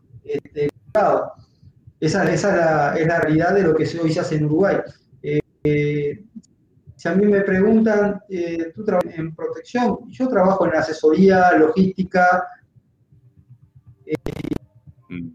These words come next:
Speaker 1: y seguridad. Logística es, es, de esta forma, una actividad. Y hacer consultoría, este, consultoría dinámica del riesgo, no sé, como, como
Speaker 2: Sí.
Speaker 1: quieras, este, como quieran llamarlo,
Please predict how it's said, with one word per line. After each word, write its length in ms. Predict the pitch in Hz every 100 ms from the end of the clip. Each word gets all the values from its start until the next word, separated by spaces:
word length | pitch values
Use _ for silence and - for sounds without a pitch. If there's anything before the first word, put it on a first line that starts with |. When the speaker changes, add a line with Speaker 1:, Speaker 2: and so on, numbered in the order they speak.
| -
Speaker 1:
y 60 | -
seguridad. 440 | - 190 233 226
Logística 220 | 160 170
es, 120 | 160 -
es, 920 | 170 - - - 339 349 - 190 -
de 60 | 165
esta 140 | -
forma, 180 | 180 185
una 160 | 165
actividad. 520 | 151 - 143 180 196 - - _ _ _
Y 280 | - 147 147
hacer 280 | 151 143 - _ _ _ - 196
consultoría, 960 | 175 160 160 156 156 196 208 208 202 202 - - _ _
este, 680 | 156 156 147 - 151 147 147
consultoría 560 | 156 151 151 160 175 165
dinámica 460 | 160 160 156 151
del 160 | 147 165
riesgo, 560 | 214 202 190 196 190 - _ _
no 120 | 156
sé, 200 | 151 185 156
como, 320 | 156 156 156
como 180 | 147 156
Speaker 2:
Sí. 120 | 156
Speaker 1:
quieras, 380 | 92 87 180 -
este, 840 | 339 - 156 151 151 147 143 143 - - -
como 260 | - 160 165
quieran 300 | - 196 196
llamarlo, 560 | 175 175 202 226 220